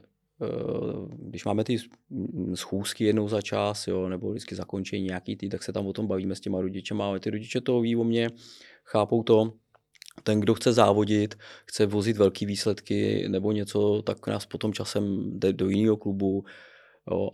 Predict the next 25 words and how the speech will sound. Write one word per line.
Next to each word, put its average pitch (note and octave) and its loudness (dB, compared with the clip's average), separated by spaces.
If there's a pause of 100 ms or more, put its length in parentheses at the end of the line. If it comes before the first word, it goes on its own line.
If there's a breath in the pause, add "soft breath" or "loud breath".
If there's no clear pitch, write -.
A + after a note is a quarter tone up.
a, G2 2 (340)
eh, - -4
ta G2+ 4 (300)
dráha G2 4
jeho G2+ 4 (100)
mu G#2 0
pokračuje G#2 6 (160)
jinde G#2 6
prostě G2+ -2
a, G2+ -4 (960 soft breath)
eh, - -6
mně G#2 0
jde A2+ 8
jenom A2 6
o G#2 2
to, A2+ 4
aby A2 2 (1800)
ty, A#2+ 6
eh, F2 -2
děti A2+ 4
si - -4
ten A#2 0
sport A2+ 0
zamilovali G#2 2 (560 loud breath)
a G2 4